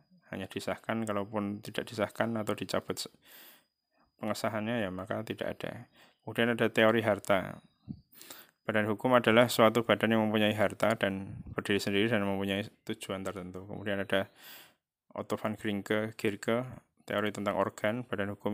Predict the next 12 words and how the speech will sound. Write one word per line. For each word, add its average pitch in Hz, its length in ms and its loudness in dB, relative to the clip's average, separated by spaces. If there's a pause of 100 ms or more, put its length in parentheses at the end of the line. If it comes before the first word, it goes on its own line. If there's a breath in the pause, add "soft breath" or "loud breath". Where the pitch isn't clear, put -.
ini 113 160 0
bukan 113 560 -2
merupakan 110 480 0
suatu 104 320 -4
fiksi, 123 320 -2
tetapi 117 320 -2
merupakan 107 480 2 (480 loud breath)
makhluk 117 400 0
yang 104 80 0
sungguh-sungguh 107 480 -4
ada 104 320 2
secara 101 400 -4